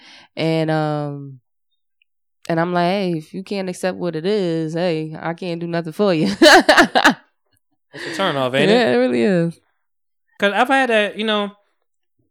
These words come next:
Speaker 2: I'm five eight, you know, five, five eight and a half on a good day.
Speaker 1: <laughs> Ah.
Speaker 2: Just t-, some Timbs on real quick, whatever. I
Speaker 1: Okay,
Speaker 2: look, I look, I
Speaker 1: okay.
Speaker 2: look real good in the, in the wintertime.
Speaker 1: Okay.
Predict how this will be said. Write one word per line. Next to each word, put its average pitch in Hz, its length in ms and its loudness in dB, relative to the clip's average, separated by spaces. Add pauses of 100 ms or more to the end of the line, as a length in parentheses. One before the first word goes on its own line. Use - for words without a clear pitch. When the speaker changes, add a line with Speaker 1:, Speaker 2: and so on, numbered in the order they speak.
(680)
Speaker 2:
I'm 196 120 -8
five 165 320 2
eight, 127 220 -6 (360)
you 147 100 -8
know, 120 360 -6 (580)
five, 151 420 0 (1300)
five 151 160 0
eight 143 100 -2
and 139 100 -6
a - 20 -4
half 139 200 0
on 123 80 -6
a 123 40 -12
good 131 160 -6
day. 131 260 -2 (140)
Speaker 1:
<laughs> - 20 2 (1080)
Ah. 311 120 -8
Speaker 2:
Just 127 180 -12
t-, 165 120 -8
some 127 120 -16
Timbs 143 300 -2
on 139 200 0
real 135 140 -2
quick, 190 260 -2
whatever. 269 140 0
I 247 80 4
Speaker 1:
Okay, 269 80 0
Speaker 2:
look, 143 140 -2
I - 40 2
look, 247 160 0
I 262 100 2
Speaker 1:
okay. - 80 2
Speaker 2:
look 147 140 -4
real 143 220 -2
good 143 200 -4
in 143 100 -6
the, 139 120 -8
in 139 60 -8
the 139 80 -6
wintertime. 147 540 -2
Speaker 1:
Okay. 320 360 -2